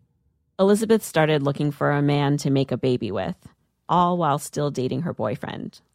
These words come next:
living with him, actually. It was kinda like an open relationship,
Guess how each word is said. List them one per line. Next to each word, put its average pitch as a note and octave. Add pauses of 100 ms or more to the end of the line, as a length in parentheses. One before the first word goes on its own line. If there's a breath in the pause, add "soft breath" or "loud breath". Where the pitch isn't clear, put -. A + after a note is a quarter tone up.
(160)
living G3
with C3+
him, -
actually. - (680 loud breath)
It F#3+
was G#3
kinda A3+
like G#3
an E3
open C#3+
relationship, C3